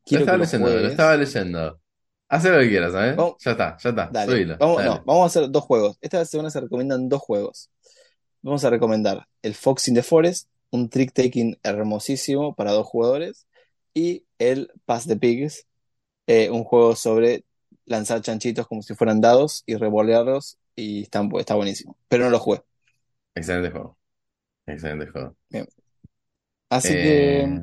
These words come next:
Speaker 1: no mucho
Speaker 2: vamos
Speaker 1: más.
Speaker 2: a ir cerrando. Vamos a agradecer, como siempre, a Gaby,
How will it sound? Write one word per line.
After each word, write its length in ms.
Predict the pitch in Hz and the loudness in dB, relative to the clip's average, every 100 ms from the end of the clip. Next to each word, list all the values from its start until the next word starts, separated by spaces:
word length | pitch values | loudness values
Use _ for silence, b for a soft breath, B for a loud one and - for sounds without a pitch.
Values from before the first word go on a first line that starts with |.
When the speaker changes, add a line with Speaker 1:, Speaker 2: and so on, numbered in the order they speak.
| 85 _ _ _ _ _ _ - | -12 _ _ _ _ _ _ -10
Speaker 1:
no 60 | 175 | -4
mucho 180 | 165 175 | 0 2
Speaker 2:
vamos 160 | 147 | 2
Speaker 1:
más. 20 | |
Speaker 2:
a 20 | 139 | 0
ir 40 | |
cerrando. 500 | 131 175 208 202 202 - _ _ _ _ _ _ | -2 -2 -2 -4 -8 -14 _ _ _ _ _ _
Vamos 240 | - 135 123 | -6 -4 -2
a 40 | |
agradecer, 460 | 117 117 117 - 143 | 0 0 0 -4 -6
como 180 | 127 113 | -8 -8
siempre, 520 | 147 147 147 156 - _ | -6 -4 -4 -6 -6 _
a 300 | - 113 107 | -10 -6 -4
Gaby, 480 | 107 123 135 143 147 | -2 0 0 0 -6